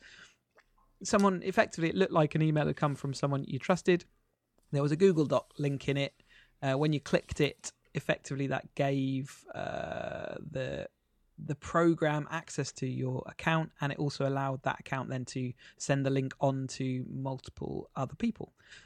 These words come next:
So it kind of bypassed all the things that we normally or are, are traditionally told not to do. So things like it says, "Don't," uh, it's gotta be from someone you know,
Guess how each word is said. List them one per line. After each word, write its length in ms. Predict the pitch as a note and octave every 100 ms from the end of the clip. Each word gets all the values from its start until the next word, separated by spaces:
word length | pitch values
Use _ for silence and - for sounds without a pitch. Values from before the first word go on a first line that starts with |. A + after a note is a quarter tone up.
| -
So 300 | E3+ E3+ E3 -
it 80 | -
kind 180 | G#3 G3+
of 140 | E3
bypassed 580 | E3+ E3 D#3+ D3 C#3+ -
all 120 | C#3+
the 80 | C3+
things 260 | D#3+ D3 C3+
that 100 | D#3
we 100 | C#3
normally 520 | D3 C#3+ C3+ B2+ A#2+ _ _ _ _ _ -
or 280 | B2+ B2 -
are, 220 | C#3 D3
are 160 | C#3+ -
traditionally 440 | - D3+ - C3+
told 380 | B2 - C#3+ C3
not 180 | C#3+ -
to 100 | C#3+
do. 200 | C#3 C3+
So 340 | - C3+ C3 B2 -
things 280 | D3 C3+
like 200 | C3+ B2+
it 80 | C3
says, 200 | - C3
"Don't," 320 | - C3 C3 - -
uh, 220 | F#2 F2 - G2 -
it's 140 | D3+
gotta 160 | - C#3+
be 60 |
from 180 | C3+ C#3+
someone 300 | - C#3 C3+
you 100 | B2+
know, 540 | C3+ C#3 C#3 C3+ C3+